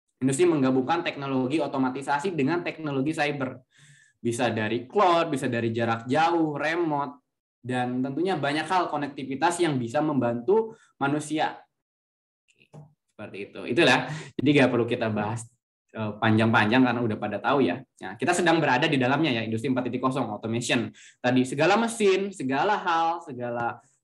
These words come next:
eh, peralatan itu bisa bekerja secara otomatis. Bahkan di dunia cyber juga, kita bisa ngumpulin data orang secara otomatis loh. Mengumpulkan data orang-orang di,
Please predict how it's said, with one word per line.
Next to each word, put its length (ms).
eh, 160
peralatan 560
itu 80
bisa 240
bekerja 640
secara 320
otomatis. 880
Bahkan 240
di 80
dunia 240
cyber 320
juga, 240
kita 240
bisa 160
ngumpulin 400
data 160
orang 240
secara 240
otomatis 400
loh. 240
Mengumpulkan 560
data 480
orang-orang 480
di, 320